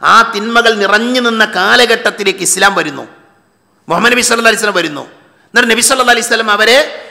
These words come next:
തൗഹീദ് പഠിപ്പിച്ചു, ലാ ഇലാഹ ഇല്ലല്ലാഹിലേക്ക് ക്ഷണിച്ചു, പരലോകമുണ്ടെന്ന് പറഞ്ഞു കൊടുത്തു. ഈ തിന്മകളെയൊക്കെ നബി എതിർത്തു, അല്ലേ? മദ്യപാനത്തെ, വ്യഭിചാരത്തെ, ചൂതാട്ടത്തെ, പലിശയെ, കുട്ടികളെ കൊല്ലുന്നതിനെ, ഇങ്ങനെയുള്ള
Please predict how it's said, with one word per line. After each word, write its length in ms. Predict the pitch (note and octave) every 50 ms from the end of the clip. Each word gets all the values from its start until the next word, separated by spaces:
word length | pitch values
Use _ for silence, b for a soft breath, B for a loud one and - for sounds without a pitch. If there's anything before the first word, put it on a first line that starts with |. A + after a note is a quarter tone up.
| - - E3
തൗഹീദ് 360 | D#3 D#3 D3 D3 E3 E3 D#3+
പഠിപ്പിച്ചു, 560 | D3 D#3 C#3+ C#3 C3 C#3+ C3 - C#3 C3+ C3
ലാ 160 | C3+ D3 D#3+
ഇലാഹ 320 | F3+ F3 F3 F3+ E3+ D#3 D#3+
ഇല്ലല്ലാഹിലേക്ക് 480 | D#3 D#3+ D#3+ D#3 D#3 D3+ D3 D3 -
ക്ഷണിച്ചു, 480 | D3+ - D#3 C#3+ D3 C#3+ - D3+ C#3 A#2+ B B B B B
പരലോകമുണ്ടെന്ന് 640 | D3 C#3+ C#3+ F#3 F#3+ G3 F#3+ F#3 F3 E3+ E3 E3 D#3+
പറഞ്ഞു 240 | D3+ D#3 C#3+ C#3+ D3+
കൊടുത്തു. 340 | D3 C#3+ - - C#3 C3 - - - _ _ _ _ _ _ _ _ _ _ _ _ _ _ -
ഈ 180 | F3 G#3+ G#3+ G#3+
തിന്മകളെയൊക്കെ 760 | - G3+ A3 A3+ A#3+ A#3 A#3 A#3 A3 G#3+ A3 - - C4 B3
നബി 180 | A3 G#3 G3
എതിർത്തു, 420 | G3 F3+ E3+ E3+ E3+ D#3+ - - C#3+
അല്ലേ? 720 | C3 - - - - _ _ _ _ _ _ - C#3 C#3+
മദ്യപാനത്തെ, 840 | C#3 D3+ D3 - - D#3+ E3+ E3 D#3+ D3 D3 C#3+ C#3 - - C#3+ C3+
വ്യഭിചാരത്തെ, 800 | C3 C#3+ C#3+ D#3+ E3 D3+ E3 D3+ D3+ D3 C#3+ C#3 - D3 C#3
ചൂതാട്ടത്തെ, 880 | C#3 - D#3+ E3 F3 F3 F3 E3 D#3 - D#3+ D3 - - C#3+ C3+ B2 B B B B B B
പലിശയെ, 880 | F3+ E3 F3+ F#3 F#3 F3 - G3 E3+ D#3+ D#3 D3+ C#3+ C3+ D3+ - - - -
കുട്ടികളെ 440 | E3 D#3+ - - - G3 F#3 F3 D#3+
കൊല്ലുന്നതിനെ, 680 | - - E3+ E3+ F#3 G3 F#3+ F#3 F#3 E3+ E3+ E3+ D#3+
ഇങ്ങനെയുള്ള 680 | E3 F3 F3+ G3 G#3+ G#3+ G#3 G#3+ G#3 G#3+ A3 A#3 -